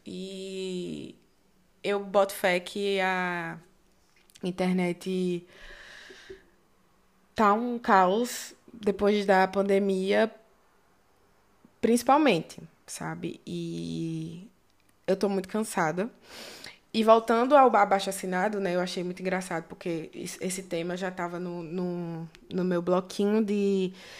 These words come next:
sugestões de temas pro diarinho. Já tava há um tempo e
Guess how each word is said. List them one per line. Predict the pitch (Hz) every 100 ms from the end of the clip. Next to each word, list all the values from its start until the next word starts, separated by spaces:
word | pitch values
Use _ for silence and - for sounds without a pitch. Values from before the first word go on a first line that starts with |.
| -
sugestões | - 196 185 180 - 196 208
de | 196
temas | 185 202 196 196
pro | 196
diarinho. | 190 190 175 175 185 196 170 175 _ _ _ _
Já | 196 202
tava | 202 196 202
há |
um | 226
tempo | 240 190 185 233 - 196 -
e | 208 101 - 98 95 95 92